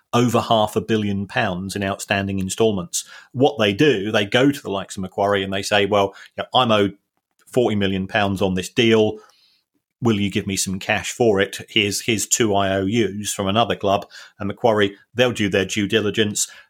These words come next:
Then they insure, then they go to an insurance broker. You know, they've, again, specialist insurance broker. The insurance broker will say, "Well, yeah, we, we will ensure that that money, uh, gets paid." Um, a-, and, and there's,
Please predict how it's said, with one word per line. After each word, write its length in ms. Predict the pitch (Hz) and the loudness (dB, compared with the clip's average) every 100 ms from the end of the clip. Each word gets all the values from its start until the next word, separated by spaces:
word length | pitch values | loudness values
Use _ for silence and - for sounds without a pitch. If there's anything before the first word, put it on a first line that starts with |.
| - | -12
Then 300 | 101 127 127 | 0 0 2
they 220 | 104 101 | 2 0
insure, 420 | 98 - - 113 | 0 -2 -2 0
then 140 | 127 | 0
they 100 | 117 | 0
go 180 | 101 107 | 0 0
to 140 | 98 101 | -2 -4
an 60 | |
insurance 560 | 95 92 - 139 113 - | -4 -2 2 2 2 0
broker. 600 | 120 104 104 104 98 95 | 0 0 2 2 2 0
You 160 | - 107 | -6 -6
know, 120 | 107 | -2
they've, 580 | 110 127 131 131 120 120 | 0 0 0 -8 -14 -12
again, 260 | - 117 98 | -4 -2 -2
specialist 560 | - 139 120 - 92 - | -2 -4 -4 -4 -6 -6
insurance 420 | 92 147 110 - | -2 0 0 0
broker. 340 | 113 101 107 - - - | 0 0 -2 -4 -8 -2
The 100 | 107 | -2
insurance 400 | 104 156 113 - | 2 2 2 0
broker 280 | 113 104 104 | 0 0 -4
will 120 | 98 | -2
say, 200 | 64 58 | -2 0
"Well, 380 | 64 60 65 69 | -2 -4 -6 -6
yeah, 80 | |
we, 340 | 113 117 131 123 | -4 -2 -2 -2
we 220 | 131 139 | 0 0
will 160 | 117 113 | 0 0
ensure 600 | 110 107 - 165 110 104 | -2 -2 0 2 2 2
that 120 | 107 | 0
that 180 | 107 110 | -2 0
money, 360 | 107 104 101 - - _ | 0 0 -2 -8 -20 _
uh, 580 | - - 60 57 58 - | -2 0 0 0 -2 -6
gets 240 | - 104 - | -4 -6 -4
paid." 460 | - 147 139 131 - - - - | -2 2 2 0 -4 -18 -20 -2
Um, 340 | 110 110 110 110 | 2 2 2 -2
a-, 260 | 120 120 | -2 0
and, 180 | 117 113 | 0 0
and 140 | 120 117 | 0 2
there's, 160 | 117 | 2